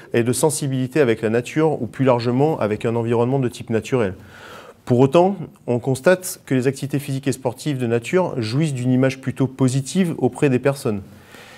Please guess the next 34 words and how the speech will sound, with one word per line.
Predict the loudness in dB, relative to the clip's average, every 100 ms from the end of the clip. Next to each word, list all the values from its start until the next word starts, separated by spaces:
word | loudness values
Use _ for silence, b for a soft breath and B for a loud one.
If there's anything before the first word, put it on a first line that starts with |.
| B B
même | 2 2
si | 4 2
la |
majorité | 2 2 0 -2 0
d'entre | -2 2 2
elles | 2
les | 0
pratiquent | -2 -4 -2
de | 0
manière | 0 0 -2
très | -2 -4 -2
occasionnelle | -2 -2 0 2 2 2 -4 -4
ou | -2
dans | -2 -2
un | -2
objectif | -2 -6 -4 -4
de | -2
détente, | -2 0 2 2 0 -4
euh, | -4 -4 -4
et | -2
de | 0
bien-être. | 0 -2 -6 -16 B B B B B B 2
D'autre | 2 6 4
part, | 6 4
ces | 4 4
mêmes | 4
pratiquants | 2 -2 -2 -2 -2
occasionnels | 0 0 0 0 -2 -2
identifient | 0 0 -2 -10 -6 -6 -6
des | -4 -4
freins | -4 0 0 -2 -2
à |
une | -2 -2
pratique | -2 -4 -4 -10 -10